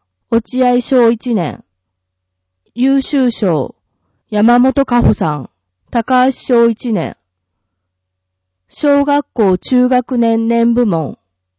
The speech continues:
最優秀賞。津江子海輝さん。中井小三年。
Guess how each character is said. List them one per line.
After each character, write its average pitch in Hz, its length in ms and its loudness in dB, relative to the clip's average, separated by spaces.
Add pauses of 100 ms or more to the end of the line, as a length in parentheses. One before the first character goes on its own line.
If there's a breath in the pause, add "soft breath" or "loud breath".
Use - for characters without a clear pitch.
(600)
最 262 380 0
優 269 220 0
秀 254 260 -2
賞。 156 420 -4 (380)
津 - 220 -8
江 269 140 -2
子 254 200 -4
海 247 300 -6
輝 175 140 -12
さ 156 240 -16
ん。 - 100 -16 (420)
中 240 340 0
井 254 120 0
小 240 280 2
三 226 340 0
年。 214 300 -4